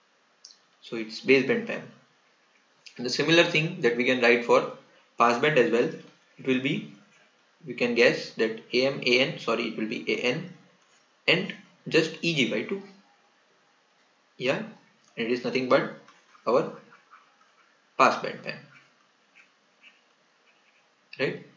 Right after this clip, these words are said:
Now, if we want to find minimum distance, so we plotted previously in here, you can see that the minimum distance will be two. So if someone will ask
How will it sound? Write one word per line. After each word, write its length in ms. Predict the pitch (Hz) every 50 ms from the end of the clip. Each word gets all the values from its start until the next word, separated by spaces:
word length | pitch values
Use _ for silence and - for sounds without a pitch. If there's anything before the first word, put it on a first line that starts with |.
| _ _ _ _ _ _ _ -
Now, 360 | 120 135 151 170 196 165 - -
if 180 | 180 185 180 -
we 80 | 185 180
want 180 | 175 170 160
to 80 | 165 156
find 240 | 170 160 160 151 131
minimum 340 | 131 143 151 165 165 160
distance, 500 | 143 123 120 - 120 120 120 - - - - -
so 400 | - 131 131 139 139 - - - - -
we 160 | 135 135 135
plotted 360 | 135 127 123 120 - - -
previously 600 | - 135 117 117 120 117 120 123 135 156 170 - - -
in 120 | - 127 127
here, 360 | 117 113 120 135 - - - - -
you 80 | 120 117
can 180 | 127 139 139
see 140 | - - 135
that 340 | 123 123 143 147 - - - - - _ _ _ _ _
the 160 | - 131 127 120
minimum 400 | 131 135 165 180 190 185 180 160
distance 680 | 147 - - - 143 147 160 185 - - - - - - _ _ _ _ _ _ _ _ _ _ _ _ _ _ _ _ -
will 200 | 143 123 127 131
be 320 | 143 165 190 202 - - - - -
two. 300 | 165 180 220 226 - - - - _ _ _ _ _ _ _ _ _ _ _ _ _ -
So 440 | - - 135 156 - - - - - - _ _ _ _ _ -
if 180 | 160 180 -
someone 280 | - 147 143 147 151 156
will 140 | 160 147 131
ask 340 | 123 143 156 - - -